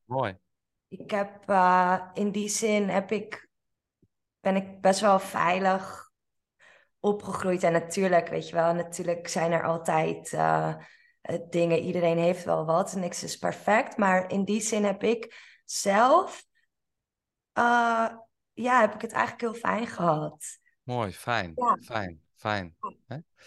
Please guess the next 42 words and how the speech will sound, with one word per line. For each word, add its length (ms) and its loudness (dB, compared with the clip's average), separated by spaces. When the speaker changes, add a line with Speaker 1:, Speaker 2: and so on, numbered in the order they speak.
Speaker 1:
En, 180 -6
en 100 -8
wat 180 -4
je 60 -6
dan 140 -4
zegt 240 -6
in 100 -10
die, 120 -8
in 120 -10
die 160 -8
lijn, 420 -4
dus 200 -8
er 60 -6
zijn 200 -4
gewoon 180 -4
meerdere 280 -4
mensen 360 -8
die 80 -6
dat 140 -6
Speaker 2:
Ja. 100 2
Speaker 1:
hebben 240 -2
meegemaakt 640 -10
en 200 -12
Speaker 2:
Ja. 520 2
Speaker 1:
ja, 120 -14
ja, 240 -10
ja. 300 -12
En, 280 -6
ehm, 320 -4
ja, 160 2
er 80 2
zijn 220 2
mensen 260 0
die 120 0
ook 120 -2
beweren, 460 2
hè, 60 2
ik, 120 -2
ik 160 -10
ben 140 -2
dan, 200 -2
ik, 180 -14